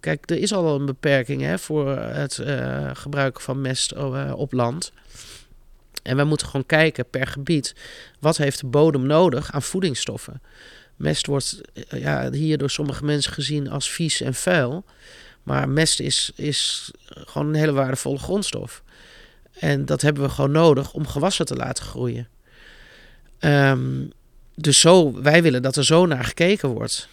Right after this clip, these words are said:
Kijk, als je, eh, ik vergelijk het wel eens met als je ziek bent, ehm, en je gaat naar de huisarts, dan wordt er gekeken waar de aandoening zit. En die aandoening, die wordt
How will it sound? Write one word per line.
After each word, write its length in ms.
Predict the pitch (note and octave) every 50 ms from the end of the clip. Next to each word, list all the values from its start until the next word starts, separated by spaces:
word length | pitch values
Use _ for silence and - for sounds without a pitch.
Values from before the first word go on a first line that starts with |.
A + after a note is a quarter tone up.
| - _ _ _ _ _
Kijk, 260 | - C#3 C#3 - -
als 200 | D3+ C#3+ - -
je, 300 | D3+ D3+ D3+ D3 C#3 C3+
eh, 760 | C3 B2 C3 C3+ B2 A#2 A#2 - - E4 - - - - -
ik 120 | - -
vergelijk 320 | - - - D#3+ D#3+ D#3+
het 100 | D#3 -
wel 160 | - D3 C#3+ C#3+
eens 120 | C3+ B2+
met 200 | C#3+ D3 C3+ -
als 180 | - - - -
je 80 | D3+
ziek 260 | C#3 - F#3+ G#3 -
bent, 380 | - D3+ C3+ C3 D3+ F#3 - - _ - - - - - - - - - - _ _ - _ _ _ _ _ _
ehm, 800 | - D#3 D3+ D3 C#3+ C#3+ C#3+ C#3+ C#3+ C#3 C#3 C#3 C#3 C#3+ C#3+ C#3+ - - - D#3 - _ _ _
en 100 | - D3+
je 80 | D3+ D3+
gaat 180 | D3+ D#3 C#3+
naar 100 | D3+ C#3+
de 60 | C#3+
huisarts, 640 | C3 C3+ D#3 F3 F#3 F3 - C#3 A#2+ B2 C#3 - -
dan 180 | - D3+ D3+ D3+
wordt 160 | D#3+ E3+ -
er 60 | -
gekeken 720 | - - - - E3 D#3+ F3 F3+ E3+ - D3+ D3 D3 C#3 B2+
waar 500 | C3+ D3 D3+ D#3 D#3 D3+ C#3+ - E3+ F3+ - _ _
de 160 | - - -
aandoening 560 | - D#3+ D#3+ E3+ F3 D3+ C#3 B2 A#2+ A#2+ A#2 -
zit. 380 | - B2+ A#2+ A2+ - - - _ _
En 160 | _ C#3 C3+
die 160 | C3 C3+ - -
aandoening, 680 | C3+ C#3+ D#3+ E3 C#3 C#3+ C#3 C3 C3+ C#3+ C#3+ E3 E3+ D3+
die 160 | - D#3 C#3+
wordt 300 | C#3+ D3 D3 D3 -